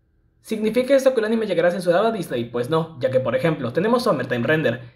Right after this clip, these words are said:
serie la cual tiene bastante sangre en algunos episodios y no recibió ningún tipo de censura en Disney Plus. Lo mismo ocurrió con Black Rock Shooter Downfall, en donde tenemos una que otra escena en particular de abuso que no deja mucho a la imaginación y tampoco recibió algún tipo de censura.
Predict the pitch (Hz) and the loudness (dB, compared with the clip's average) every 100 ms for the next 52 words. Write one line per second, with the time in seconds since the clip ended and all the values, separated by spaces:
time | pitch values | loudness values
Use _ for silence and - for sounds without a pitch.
0 | _ - 262 269 262 254 254 254 208 240 | _ -2 0 4 4 4 2 0 0 0
1 | 240 254 240 220 170 147 135 190 196 240 | 0 0 0 0 -4 -4 -6 -8 -6 2
2 | 247 214 226 233 254 247 233 226 226 220 | 2 2 -2 2 2 2 -2 -2 -2 -4
3 | 233 233 214 220 220 220 170 117 110 110 | -6 -4 -4 -4 -6 -6 -4 -4 -6 -4
4 | 143 147 - _ _ _ _ _ _ _ | 0 0 0 _ _ _ _ _ _ _
5 | _ _ _ 117 113 156 165 190 226 233 | _ _ _ -6 -2 0 0 0 2 2
6 | 220 240 196 147 139 139 123 120 131 180 | 4 2 2 0 -4 -4 -2 -2 0 0
7 | 170 131 156 160 160 190 214 240 233 240 | 0 -4 -2 -4 -2 -4 -2 0 0 2
8 | 233 226 220 214 196 240 240 220 247 247 | 0 0 -4 -4 -6 -4 -2 4 4 4
9 | 254 240 240 240 247 240 190 - 123 110 | 0 -2 0 0 2 0 -4 -4 -4 -4
10 | 110 131 113 165 165 160 190 180 - 262 | -8 -6 -6 -2 -2 -2 0 0 2 2
11 | - 262 254 233 233 240 185 165 123 113 | 2 0 2 0 2 -2 -2 -2 -2 -2
12 | 113 160 123 - | 0 2 0 -4